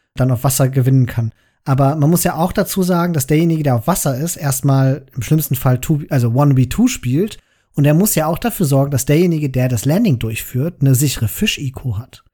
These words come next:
Also der Wasserspieler hat durchaus auch eine Verantwortung, den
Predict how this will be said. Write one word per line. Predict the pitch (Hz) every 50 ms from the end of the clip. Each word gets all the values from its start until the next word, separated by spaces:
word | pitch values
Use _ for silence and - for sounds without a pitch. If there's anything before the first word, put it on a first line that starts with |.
| _ _ _ _ _ _ _ _ _
Also | - - 135 131 131 131 135 170
der | - - _ - 147 135 131 127 113
Wasserspieler | 123 135 - - 196 170 - - 170 156
hat | 139 139 135
durchaus | 160 170 165 170 151 -
auch | - - 143 170
eine | 202 202 180
Verantwortung, | - - 165 156 156 156 - - 160 147 147 147 - 156 156 160 175 202 -
den | - 143 139 139 135 131 135 135 - -